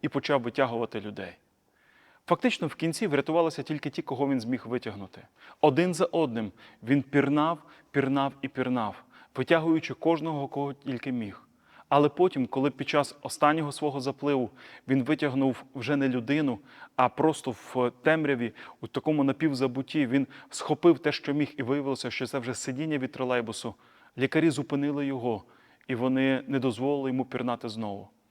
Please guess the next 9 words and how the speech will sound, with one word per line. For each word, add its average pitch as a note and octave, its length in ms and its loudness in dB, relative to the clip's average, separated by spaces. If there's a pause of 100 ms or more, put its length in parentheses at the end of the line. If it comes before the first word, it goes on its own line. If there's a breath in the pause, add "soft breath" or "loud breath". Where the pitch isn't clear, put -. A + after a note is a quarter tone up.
(340 soft breath)
У C3 40 -12
цього E3 160 6
хлопця F3 320 0
було C#3 220 2
надзвичайно C#3 480 -2
сильне D3 280 -4
переохолодження, B2 800 -4
втрата C#3+ 360 2
крові. C3 360 0